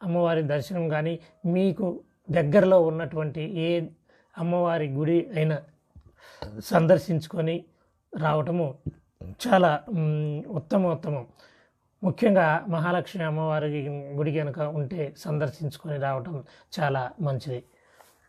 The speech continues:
ఆ విధంగా ఈ యొక్క సింహలగ్న జాతకులకి ఈ విధమైనటువంటి, ఇప్పుడు నేను చెప్పినటువంటి,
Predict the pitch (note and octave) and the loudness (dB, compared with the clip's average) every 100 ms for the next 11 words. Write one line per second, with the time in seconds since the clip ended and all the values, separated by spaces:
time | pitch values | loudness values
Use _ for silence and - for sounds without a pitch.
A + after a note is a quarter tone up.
0 | _ - G3+ F#3+ F3+ F#3+ E3 D#3+ F#3+ F#3 | _ -4 2 4 4 4 2 2 0 0
1 | F#3 F3+ F3 - G#3 D#3+ D3+ F#3 E3 E3+ | 2 2 0 -6 -6 -4 -4 -2 -2 0
2 | D3 D3 D3 C#3+ C3 D3+ D3 D#3 C3 - | -2 -2 -2 -4 -4 -4 -2 -2 -4 -4
3 | E3 D#3+ D#3+ D#3 D3+ C#3 D3+ C#3 D#3+ C#3 | -2 0 0 -2 -4 -4 -6 -6 -6 -8
4 | - C#3 C3+ D3 B2+ F3+ C3+ C#3 B2 | -6 -6 -6 -6 -8 -8 -6 -6 -6